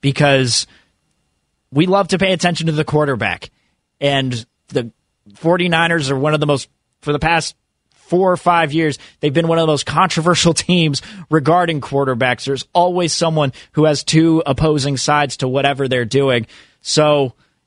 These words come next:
he was very candid. I recommend you check out the entire thing, uh, if you can. But, uh, Kyle Shanahan and John Lynch, both very open, uh, about the whole situation. All right, coming up next, we got Kate Scott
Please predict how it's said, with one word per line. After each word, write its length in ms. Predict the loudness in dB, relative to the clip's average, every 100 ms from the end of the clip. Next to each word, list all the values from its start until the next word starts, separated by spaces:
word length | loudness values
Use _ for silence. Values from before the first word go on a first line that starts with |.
| _
he 100 | 0
was 120 | 2
very 180 | 2 0
candid. 580 | 0 0 0 0 -2 -2
I 80 | 0
recommend 440 | 0 0 -2 -2 -2
you 60 |
check 280 | -2 -2 0
out 200 | -2 -2
the 100 | -4
entire 480 | -4 -4 -2 0 -2
thing, 420 | -4 -2 -2 -6 _ -4
uh, 160 | -4 -2
if 220 | -4 -2
you 120 | -6
can. 480 | -4 -2 0 0 0
But, 360 | -2 -4 -4 -2
uh, 300 | 0 -2 -6 _ _
Kyle 220 | -4 -2
Shanahan 460 | 0 -2 0 0 -2
and 100 | -2
John 300 | -2 -2 0
Lynch, 280 | -2 -2 -6 _ -2
both 200 | -2 0
very 340 | 0 2 2
open, 340 | 2 0 -4 -6 _
uh, 160 | -4 -2
about 280 | 0 -2 -2
the 80 | -2
whole 160 | -2 -2
situation. 760 | -2 -2 -2 -2 -2 -6 -14 _
All 100 | 0
right, 220 | 2 0 -8 _ _
coming 280 | -4 -2 0
up 160 | 0 0
next, 560 | 0 0 -4 -10 -16 _ _ _ _
we 200 | -4 -2
got 340 | 0 -2 -4 -6
Kate 400 | -2 -2 -2 -4
Scott 540 | -6 -2 0 0 -2